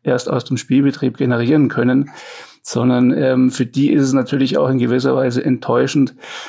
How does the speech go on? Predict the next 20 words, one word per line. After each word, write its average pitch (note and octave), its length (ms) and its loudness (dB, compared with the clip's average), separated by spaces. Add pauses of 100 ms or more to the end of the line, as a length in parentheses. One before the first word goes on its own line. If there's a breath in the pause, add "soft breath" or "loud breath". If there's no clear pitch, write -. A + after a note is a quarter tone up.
(140)
nach C3+ 260 -2
einem A#2+ 400 2
halben B2 300 2
Jahr B2 220 0
oder B2+ 140 -2
mehr, A#2+ 380 0
in C3+ 600 0
dem C3 220 2
sie B2 220 0
an, A#2 300 0
an A#2 180 0
Hygienekonzepten B2+ 880 -2
gebastelt B2 600 -4
haben. B2+ 300 0
Es B2 140 -4
gibt - 160 -8
Vereine C#3 420 -2
auch C3+ 100 -6
in B2 200 -4
Hallensportarten, C3 1080 -2